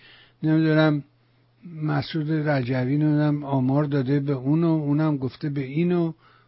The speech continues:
بعد گفته پرویز ثابتی یه آماری داده به لاجوردی، سی هزار تا رو گفته برو این سی هزار تا رو بزن بکش،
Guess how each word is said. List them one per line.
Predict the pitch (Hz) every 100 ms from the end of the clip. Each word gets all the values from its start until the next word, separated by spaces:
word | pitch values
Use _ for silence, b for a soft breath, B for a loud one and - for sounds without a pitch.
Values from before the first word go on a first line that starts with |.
| -
بعد | 151 147 - - - -
گفته | 151 131 - 151
پرویز | - 156 135 135 151 -
ثابتی | 160 139 127 120 156 156 147 b b b b -
یه | 147 147
آماری | 160 143 143 156 160 147
داده | 139 135 147
به | 147
لاجوردی، | 143 131 120 131 131 123 123 170 180 151 170
سی | 170
هزار | 147 147 156
تا | 151 160
رو | 160
گفته | 139 123 156
برو | 147 175 208
این | 190 170 180 -
سی | 185
هزار | 151 147 139
تا | 151 170
رو | 170
بزن | 165 160 165 160 143
بکش، | 135 - 123 -